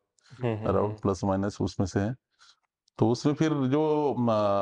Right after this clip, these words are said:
Speaker 2: अभी खेती तो, अ, किसान खुद ही कर रहा है, खेती
Speaker 1: हम्म।
Speaker 2: कोई, अ, प्रोड्यूसर कंपनी नहीं कर रही है, जो, अ,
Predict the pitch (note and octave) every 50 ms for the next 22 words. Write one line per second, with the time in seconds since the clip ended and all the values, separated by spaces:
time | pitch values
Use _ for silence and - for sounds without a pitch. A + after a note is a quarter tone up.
0 | F#2+ F#2 F#2 F#2+ G2+ B2 A#2 - - A#2 G#2+ A#2+ C3 C3 D3 D3 C#3+ C#3+ C3+ B2
1 | - - - - G2+ F#2 - - - - G#2+ - - B2 B2 - - A#2+ A2+ B2+
2 | A#2+ - A#2 G#2+ A2 G#2 G2+ G2 - - _ _ _ _ _ _ - - G#2+ F#2+
3 | - A#2+ B2 A#2+ B2 A#2 A2+ A2+ A2+ A2 G2+ G2+ G2 F2+ - G#2 F#2+ - G#2+ G2+
4 | A2 G#2+ - G#2+ G2 G#2+ G2+ G#2 A2 G#2+ A2 B2 C#3+ C3+ A#2+ G2+ G2 G#2 G#2+ A2+
5 | - - _ _ - - - - - _ _ _ _ - A#2 G#2+ A2+ B2 - -
6 | - A2+